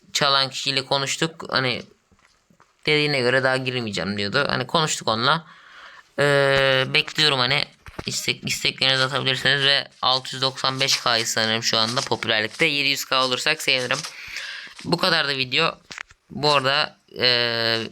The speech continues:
kanalımızı yeni gören arkadaşlar için Ü Ş N tekli Fatih'im. Rank kasma taktikleri çekiyorum. Eğer videolarımı beğenirseniz,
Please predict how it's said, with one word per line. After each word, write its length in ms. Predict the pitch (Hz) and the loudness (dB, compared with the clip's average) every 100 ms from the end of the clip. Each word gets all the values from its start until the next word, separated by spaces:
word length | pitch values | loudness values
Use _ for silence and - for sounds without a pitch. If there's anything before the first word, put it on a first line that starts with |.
| - | -10
kanalımızı 480 | - 139 135 139 135 | -2 0 2 0 2
yeni 160 | 135 139 | 0 2
gören 220 | 135 127 | 0 0
arkadaşlar 540 | 123 120 131 123 - | 0 0 0 0 0
için 280 | 117 - - | 0 -2 -4
Ü 140 | 127 123 | -2 0
Ş 200 | 123 123 | 2 0
N 80 | |
tekli 340 | 120 113 104 98 | 0 -6 -6 -8
Fatih'im. 600 | - 120 123 - 131 143 - - - - - - | -2 0 0 -4 -4 -6 -12 -16 -18 -18 -14 -2
Rank 220 | 135 135 - | 0 0 -2
kasma 300 | 139 - 143 | -4 -4 -4
taktikleri 560 | 135 - - 139 127 | -4 -4 -6 -2 0
çekiyorum. 460 | - 123 131 135 156 - - - - - - | -2 0 0 0 -2 -10 -20 -18 -18 -10 -2
Eğer 260 | 151 151 | 2 2
videolarımı 540 | 143 143 147 147 143 135 | 0 -2 0 0 0 0
beğenirseniz, 840 | 139 139 135 - 104 127 - - | 0 0 -4 -4 -4 -4 -6 -10